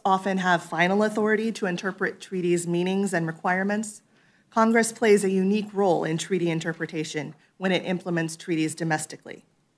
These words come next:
The canons of treaty interpretation applicable to Indian treaties, as discussed in my written testimony and by my co-panelists,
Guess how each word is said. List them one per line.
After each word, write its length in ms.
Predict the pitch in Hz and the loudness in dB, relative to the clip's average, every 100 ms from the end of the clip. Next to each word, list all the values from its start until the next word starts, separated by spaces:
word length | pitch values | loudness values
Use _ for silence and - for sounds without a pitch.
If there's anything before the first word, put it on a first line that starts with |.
| _ _ _ _ _ - | _ _ _ _ _ -14
The 80 | |
canons 500 | 190 220 208 214 214 | -4 0 2 2 0
of 100 | 190 | -2
treaty 320 | 196 220 202 196 | -4 -4 0 0
interpretation 840 | 185 196 196 180 196 185 - 170 | 0 -2 -4 -4 -2 -2 0 -2
applicable 520 | 156 208 202 175 175 | -4 -8 -8 -6 -6
to 160 | 175 196 | -6 -4
Indian 360 | 190 185 156 | 0 0 -2
treaties, 560 | 156 160 143 147 190 - _ _ _ | -4 -8 -8 -8 -8 -12 _ _ _
as 220 | 151 151 | -2 -2
discussed 480 | 175 - 170 175 - | -10 -6 -4 -4 -4
in 100 | 170 | 0
my 120 | 160 | 2
written 300 | 165 185 185 | 2 0 -2
testimony 720 | 180 165 - 170 151 156 175 - | -2 -4 -4 -6 -6 -8 -10 -8
and 140 | 175 | -2
by 160 | 165 165 | 0 2
my 160 | 160 | -2
co-panelists, 960 | 160 202 202 170 156 151 180 - - | -2 -4 -2 -6 -6 -6 -6 -10 -18